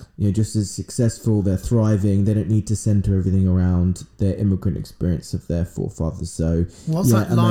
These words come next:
Speaker 1: amazing.
Speaker 2: that, that kept coming up where the guy was like, uh, "Western philosophy does not work on Eastern minds."
Speaker 1: Yeah, yeah.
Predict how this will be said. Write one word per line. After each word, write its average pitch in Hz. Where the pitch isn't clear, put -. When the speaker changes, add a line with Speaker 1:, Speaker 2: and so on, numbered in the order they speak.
Speaker 1:
amazing. -
Speaker 2:
that, 101
that 131
kept 127
coming 135
up 123
where 135
the 120
guy 120
was 113
like, 107
uh, 117
"Western 202
philosophy 185
does 143
not 196
work 190
on 160
Eastern 170
minds." 165
Speaker 1:
Yeah, 127
yeah. 98